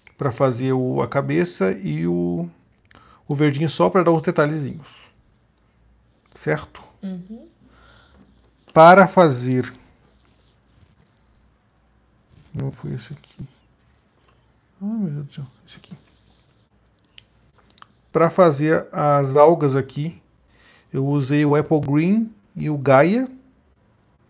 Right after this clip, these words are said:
Speaker 1: Tá? O Gaia pra fazer os detalhes mais nas pontas, a,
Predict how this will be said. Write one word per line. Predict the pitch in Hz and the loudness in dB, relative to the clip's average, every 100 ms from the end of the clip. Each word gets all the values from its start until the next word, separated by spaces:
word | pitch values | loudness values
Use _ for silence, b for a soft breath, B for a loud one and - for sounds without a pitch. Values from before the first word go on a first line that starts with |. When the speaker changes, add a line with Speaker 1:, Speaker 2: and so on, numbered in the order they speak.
| _ - | _ -2
Speaker 1:
Tá? | 127 | 0
O | 131 | 0
Gaia | 131 135 | 0 -2
pra | 139 | -4
fazer | 131 127 127 | -8 -6 -4
os | 135 | -4
detalhes | 127 120 131 131 | -2 0 0 0
mais | 131 135 131 - | -2 -2 -6 -8
nas | 139 131 | -6 -6
pontas, | - 131 151 147 123 - | -4 -6 -4 -4 -6 -8
a, | - - | -10 -12